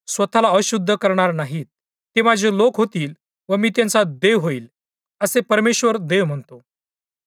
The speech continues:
नंतर परमेश्वर देवाचा शब्द माझ्याकडे आला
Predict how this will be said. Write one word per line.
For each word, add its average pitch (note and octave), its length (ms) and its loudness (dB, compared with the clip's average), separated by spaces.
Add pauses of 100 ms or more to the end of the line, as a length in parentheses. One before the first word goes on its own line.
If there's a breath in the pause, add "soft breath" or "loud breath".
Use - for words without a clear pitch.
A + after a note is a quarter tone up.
(300)
नंतर A3 280 0
परमेश्वर A#3 540 0
देवाचा A3+ 380 2
शब्द G3+ 320 -4 (280)
माझ्याकडे E3+ 520 -2
आला D3+ 380 0